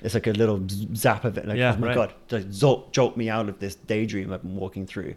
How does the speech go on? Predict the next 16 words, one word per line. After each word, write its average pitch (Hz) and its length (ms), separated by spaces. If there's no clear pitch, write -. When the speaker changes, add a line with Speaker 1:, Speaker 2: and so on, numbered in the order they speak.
Speaker 2:
Right. 107 280
Speaker 1:
And 113 100
then 107 120
you 101 80
can 101 100
reassess. 101 760
That, 101 200
that - 200
to 120 100
me 110 200
is, 101 140
like, 98 360
evidence 107 480
to 101 100
show 104 320
that 98 260